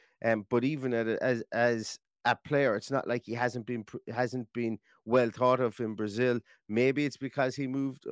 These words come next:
uh, moved too early. I don't know. Maybe he was a late bloomer when he got to Grêmio. I don't know. But for me, I think he's a really good right back who possesses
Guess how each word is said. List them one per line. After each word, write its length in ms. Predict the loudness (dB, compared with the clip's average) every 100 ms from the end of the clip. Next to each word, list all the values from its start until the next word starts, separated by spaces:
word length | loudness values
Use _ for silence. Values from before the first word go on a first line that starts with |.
| -8
uh, 80 | -8 -8
moved 320 | -6 -6 -4
too 160 | -2 0
early. 340 | 0 0 -4 -2
I 180 | -2
don't 240 | 0 0 0
know. 160 | -2
Maybe 240 | -2 -4 -6
he 40 |
was 140 | -6 -4
a 40 |
late 260 | 0 -2 -2
bloomer 300 | -4 -2 0
when 160 | -2
he 60 | 0
got 160 | 0 -2
to 60 |
Grêmio. 360 | -2 -2 0 -2 -2
I 80 | -4
don't 300 | 0 0 0
know. 200 | -2 -2 _ _ _ 2
But 180 | 4 4 _ _
for 180 | 0 2
me, 220 | 4 4
I 80 | 2
think 240 | 0 -2
he's 160 | -4 -2
a 60 |
really 240 | -2 -2 -2
good 180 | -2
right 200 | 0 0 2
back 180 | 0 0
who 100 | -6
possesses 800 | -8 -4 -2 -2 -6 -8 -8